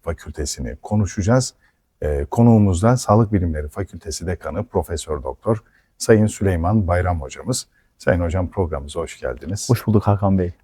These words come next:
Speaker 1: Yeni bir sezon, yeni bir yıl, e, yeni öğrenciler, e, iki bin yirmi beş iki bin yirmi altı akademik yılı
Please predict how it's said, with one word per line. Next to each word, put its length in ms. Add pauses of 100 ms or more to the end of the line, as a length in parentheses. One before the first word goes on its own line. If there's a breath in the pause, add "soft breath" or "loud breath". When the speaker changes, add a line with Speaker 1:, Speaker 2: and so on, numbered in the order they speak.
(100)
Speaker 1:
Yeni 280
bir 120
sezon, 580
yeni 300
bir 100
yıl, 320 (680)
e, 60
yeni 500
öğrenciler, 800 (800)
e, 440
iki 240
bin 160
yirmi 280
beş 180
iki 200
bin 80
yirmi 280
altı 280
akademik 520
yılı 240